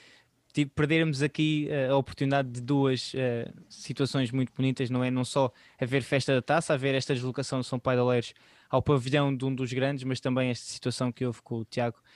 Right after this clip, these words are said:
E seguimos então para o segundo jogo, o jogo entre o Alto do Minho e a equipa do Benfica. O Benfica que venceu também por trinta e cinco vinte e um, portanto aqui um resultado também dilatado,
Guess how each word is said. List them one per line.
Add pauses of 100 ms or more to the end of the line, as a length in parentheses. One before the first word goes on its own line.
(240)
E
seguimos
então
para
o
segundo
jogo, (400)
o
jogo
entre
o
Alto
do
Minho (160)
e
a
equipa
do
Benfica. (360)
O
Benfica
que
venceu
também
por
trinta
e
cinco
vinte
e
um,
portanto
aqui
um
resultado
também
dilatado,